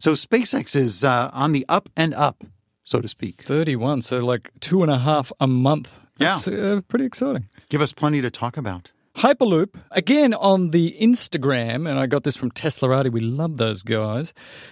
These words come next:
Speaker 2: Elon sent a picture of the tunnel that they're building here in Los Angeles. So the Boring Company's been, you know, boring away. And he shows a nice little picture of a tunnel. It's about five hundred yards done.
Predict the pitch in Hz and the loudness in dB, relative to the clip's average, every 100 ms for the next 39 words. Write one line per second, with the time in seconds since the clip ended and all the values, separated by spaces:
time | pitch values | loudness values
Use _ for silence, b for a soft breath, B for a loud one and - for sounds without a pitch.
0 | B 233 294 247 214 180 - - 208 208 | B 4 6 6 4 2 0 2 2 2
1 | 175 156 - 247 - - 151 - _ 151 | -2 -2 -2 -4 -2 0 0 0 _ 2
2 | 151 127 120 143 - 147 - - 220 196 | 2 -2 -4 -4 0 -2 -2 0 2 2
3 | 151 151 160 147 123 127 156 156 131 139 | 2 2 4 2 2 2 4 2 0 0
4 | 147 147 143 139 131 180 175 110 98 - | 0 0 -2 0 0 2 0 -2 -6 -2
5 | 135 120 117 202 233 220 180 175 160 165 | 0 0 4 4 4 2 0 -2 -2 0
6 | 165 156 - _ 139 135 131 113 139 151 | 0 -2 -6 _ 0 0 0 0 2 2
7 | 143 120 117 160 B B B B B 165 | 2 2 2 -2 B B B B B 0
8 | 160 - 190 160 175 208 262 277 254 - | 2 4 4 4 2 2 0 -2 -4 -2
9 | 220 - 214 - 170 - - 196 185 233 | -4 -2 -4 -2 -4 -4 0 2 2 0
10 | 330 170 - 151 180 180 - - 196 226 | -4 -4 -2 2 2 2 -8 2 4 4
11 | 175 208 202 180 170 147 127 120 143 127 | 2 0 2 2 4 4 0 2 4 4
12 | 123 | 0